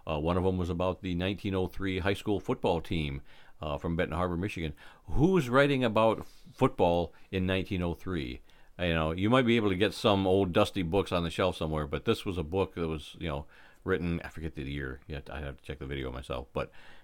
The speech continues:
yeah, it was a great book, uh, based on actual events and pictures of, of actual players from nineteen oh three in Benton Harbor, Michigan.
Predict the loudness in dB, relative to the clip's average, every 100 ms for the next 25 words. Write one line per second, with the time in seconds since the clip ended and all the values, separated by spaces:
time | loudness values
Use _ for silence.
0 | -2 0 0 2 2 4 4 4 4 2
1 | 2 -4 -20 -16 -4 0 2 2 2 2
2 | 0 0 0 2 4 2 2 -4 -6 0
3 | 0 0 -2 -2 -4 -6 -4 -4 -2 -4
4 | -4 -2 0 -2 -4 -6 -4 -2 -2 -2
5 | -4 -4 -4 -4 -4 -6 -6 -4 -4 -4
6 | -6 -6 -10